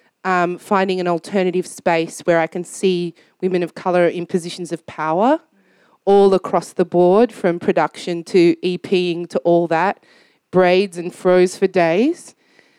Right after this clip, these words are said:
It's something that might not be considered, and I know a lot of young people don't consider it here either.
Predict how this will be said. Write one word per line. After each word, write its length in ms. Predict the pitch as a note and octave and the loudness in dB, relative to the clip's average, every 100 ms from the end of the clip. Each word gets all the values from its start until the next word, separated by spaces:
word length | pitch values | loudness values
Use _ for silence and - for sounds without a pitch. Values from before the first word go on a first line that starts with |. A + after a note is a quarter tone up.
| _ | _
It's 140 | - G#3 | -14 -4
something 340 | C#4+ C#4+ D4+ | -2 0 2
that 240 | B3+ G3 G3+ | 2 0 -2
might 340 | G#3 G3+ F#3 | -2 -2 -2
not 240 | G3+ G#3 | -2 -2
be 140 | - G3+ | 0 -2
considered, 520 | - F#3+ - G3+ F3+ | -2 -10 -2 0 0
and 100 | F3+ | 0
I 80 | F#3 | 0
know 180 | F#3 G3 | 2 4
a 40 | |
lot 200 | F#3+ F3+ | 4 4
of 140 | F3+ E3+ | 2 0
young 260 | F3 E3+ | -4 -4
people 340 | F3 F#3+ - F3 | -6 -8 -4 -4
don't 320 | E3+ F3 E3 | -2 -2 -2
consider 400 | G3 - F3+ E3 | -10 -6 -2 0
it 100 | E3 | -2
here 300 | - F3 E3 | -2 0 2
either. 340 | E3 F#3 C#4+ | 2 2 0